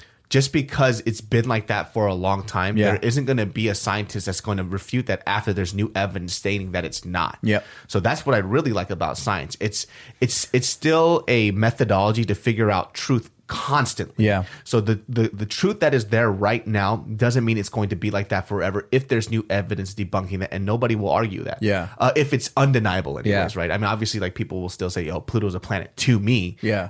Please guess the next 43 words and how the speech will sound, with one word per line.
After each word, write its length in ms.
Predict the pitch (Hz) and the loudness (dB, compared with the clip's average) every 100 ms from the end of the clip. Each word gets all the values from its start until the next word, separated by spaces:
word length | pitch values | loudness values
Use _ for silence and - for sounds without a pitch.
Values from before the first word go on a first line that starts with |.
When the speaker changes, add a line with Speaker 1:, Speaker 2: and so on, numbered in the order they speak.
| - | -2
Speaker 1:
But 160 | 98 | 0
if 100 | 92 | 0
there's 220 | 104 95 | -2 -2
facts 400 | - 110 101 - | -2 -2 -2 -4
to 100 | - | -6
say 200 | 104 98 - | -2 -2 0
otherwise, 500 | 143 131 98 87 - | 2 2 2 0 -2
the 60 | |
scientific 540 | 101 - 101 95 196 208 | -4 -2 -2 -2 -2 -2
community 500 | 135 107 95 87 85 | -2 -2 -2 -4 -6
won't 160 | 98 98 | -8 -4
argue 300 | 87 98 73 | -2 -4 -6
that, 160 | 71 - | -10 -6
right? 140 | 87 | 0
Speaker 2:
Yeah. 120 | 104 95 - - | 0 0 -6 -10
Speaker 1:
And 100 | - | -2
that's 140 | 101 107 | -2 0
what 100 | 110 | 0
happens 320 | 110 110 98 | -2 -2 -4
with, 220 | 101 95 - | -4 -6 -2
uh, 220 | 85 82 | -2 -2
climate 360 | - 156 147 - | -2 0 0 -2
change. 380 | - - - _ 117 | -8 -10 -18 _ 2
Speaker 2:
Mm-hmm. 280 | 113 139 139 135 - | 4 4 0 -8 -2
Speaker 1:
That's, 260 | 110 - - - - 117 _ | 0 0 -8 -18 -18 -20 _
people 300 | - 135 135 | -2 2 4
are 240 | 123 107 - | 4 2 0
upset 540 | 101 - - 175 151 - | -2 -2 2 2 2 -2
about 300 | 98 101 - | -2 -2 -2
climate 320 | - 156 175 | -2 -2 -2
change 280 | - 98 92 | -2 -4 -4
because 260 | 104 98 95 | -6 -6 -6
people 240 | 131 113 | -2 -2
are 40 | |
taking 320 | 110 107 107 - | 0 -2 -4 -4
anecdotal 640 | 101 95 - 107 160 160 | -4 -4 0 2 2 2
evidence 540 | 104 95 85 95 113 - - | 0 0 -2 -4 -6 -12 -6
about 320 | 101 98 101 | 0 0 2
what 220 | 104 - | 0 2
they 160 | 123 175 | 2 4
experience, 420 | 151 - 101 95 | 2 -2 -4 -2
saying, 160 | 101 | -4
like, 180 | 90 87 | -4 -8